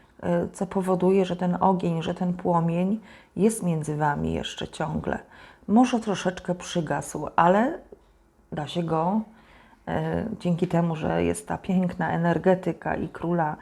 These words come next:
mm, buław, królowej kielichów, asa kielichów, e, da się ten płomień jeszcze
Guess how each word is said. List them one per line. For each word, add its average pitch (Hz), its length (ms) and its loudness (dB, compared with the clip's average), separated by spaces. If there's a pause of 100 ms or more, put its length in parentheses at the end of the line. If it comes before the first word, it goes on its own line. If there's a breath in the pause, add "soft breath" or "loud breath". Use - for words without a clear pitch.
(460 loud breath)
mm, 165 440 0
buław, 170 720 2
królowej 175 580 4
kielichów, 170 680 -4
asa 185 340 -2
kielichów, 170 680 -4 (420 loud breath)
e, - 140 -2
da 202 160 8
się 202 140 0
ten 196 220 0
płomień 196 560 4
jeszcze 185 560 2